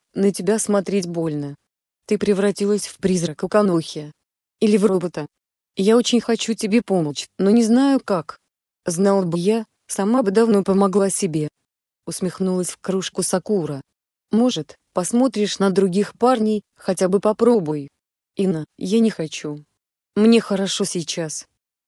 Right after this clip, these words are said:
Я работаю, спасаю жизни, встречаюсь с друзьями,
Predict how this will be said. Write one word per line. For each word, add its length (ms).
Я 200
работаю, 460
спасаю 480
жизни, 520
встречаюсь 580
с 120
друзьями, 680